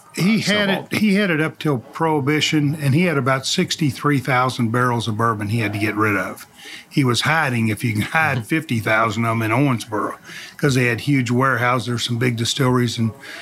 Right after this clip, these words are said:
Speaker 2: in Owensboro, and they had big fences with ivy on 'em. So he was able to hide a lot of barrels. And it took him about three years to get licenses to distribute alcohol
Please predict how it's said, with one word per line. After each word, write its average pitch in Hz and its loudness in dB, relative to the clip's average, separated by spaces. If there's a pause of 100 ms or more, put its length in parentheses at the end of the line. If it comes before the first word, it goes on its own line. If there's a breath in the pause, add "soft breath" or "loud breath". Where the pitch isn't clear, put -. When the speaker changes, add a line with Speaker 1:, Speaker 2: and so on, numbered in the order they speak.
(160 loud breath)
Speaker 2:
in 117 0
Owensboro, 120 2
and 117 0
they 113 2
had 113 0
big 117 0
fences 120 0
with 117 0
ivy 117 2
on 120 0
'em. 120 0
So 123 -2
he 151 2
was 127 2
able 131 2
to 110 -2
hide 127 0 (420 loud breath)
a 120 -4
lot 123 2
of 110 -4
barrels. 117 0
And 127 2
it 123 -2
took 208 0
him 165 4
about 123 0
three 151 0
years 139 2
to - -10
get 127 0
licenses 123 0
to - -10
distribute 117 0
alcohol 107 0